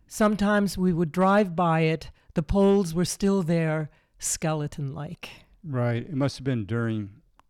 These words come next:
Speaker 2: these, these six months, uh, that I recovered or ended my journey, my hero's journey.
Speaker 1: Yeah.
Speaker 2: I,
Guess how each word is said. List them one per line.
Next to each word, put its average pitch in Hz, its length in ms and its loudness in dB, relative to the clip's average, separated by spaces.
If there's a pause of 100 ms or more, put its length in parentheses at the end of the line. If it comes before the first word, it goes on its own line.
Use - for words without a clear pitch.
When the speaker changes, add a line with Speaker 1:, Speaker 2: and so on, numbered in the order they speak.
(140)
Speaker 2:
these, 110 720 -12 (320)
these 110 200 -10
six - 320 -14
months, 101 440 -12 (120)
uh, 92 300 -8 (380)
that 107 260 -6
I 104 140 -8
recovered 101 800 -10
or 110 320 -10 (580)
ended 113 320 -6
my 101 320 -6 (880)
journey, 104 420 -4 (260)
my 101 180 -8
hero's 104 380 -4
journey. 87 460 -10
Speaker 1:
Yeah. 160 300 -4 (360)
Speaker 2:
I, 113 140 -2